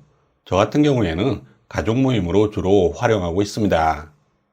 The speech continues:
아이가 지방에서 기숙사 생활을 하고 있어서 가족들이 함께하는 시간을 갖기가 쉽지가 않은데요. 이 프렌드 캠핑장에서 즐거운 이야기꽃을 피우기도 하고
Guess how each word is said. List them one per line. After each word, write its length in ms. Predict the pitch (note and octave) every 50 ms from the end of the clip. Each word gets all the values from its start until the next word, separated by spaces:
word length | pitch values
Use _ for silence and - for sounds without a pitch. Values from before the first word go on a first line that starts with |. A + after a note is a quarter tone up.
| _ _ _ _ _ _
아이가 360 | F2+ F#2+ F#2+ F#2+ G2 B2+ C3
지방에서 540 | B2+ B2 G2 F#2+ F2+ F2 D#2+ - - A#2+ A#2
기숙사 320 | - - - - - B2
생활을 380 | B2 C3+ C3+ A#2+ A#2+ B2 A#2+ A#2+
하고 160 | G#2+ G2 F#2
있어서 640 | E2+ - - E2 D2+ - - C3 B2 F2+ C#2+ - _ _ _ _ _ _
가족들이 440 | - - F#2 G#2+ G#2+ - C3 A#2+ B2+
함께하는 420 | C3+ D3 D3 D3 D#3 C#3+ C#3+ C#3
시간을 320 | C#3+ - A#2+ G#2+ F#2 G2+
갖기가 380 | G#2 - F2 D#2+ - - A2 A2+
쉽지가 340 | A2+ - - - A2 A#2 C3+
않은데요. 600 | C#3 A#2 F#2+ E2+ D#2+ F2+ A2+ C#3+ C3 F#2 D#2 D2+ - _ _ _ _ _ _ _ _ _ _
이 120 | - - -
프렌드 360 | - G#2 G#2 F2+ E2+ F2+ F2+
캠핑장에서 800 | - - A#2+ - - C3 B2 A#2+ G2 E2+ D#2 - - A#2+ C3 A2+
즐거운 400 | - G#2+ F2+ F2 G#2 A2 A#2 A#2
이야기꽃을 600 | F#2 F#2 F#2 G2+ G#2+ G#2 - G2+ - - A2 G#2+
피우기도 440 | - - G#2 F2+ E2 D#2 - G#2+ A2+
하고 500 | G#2 E2+ D#2+ E2+ G#2 B2+ - - -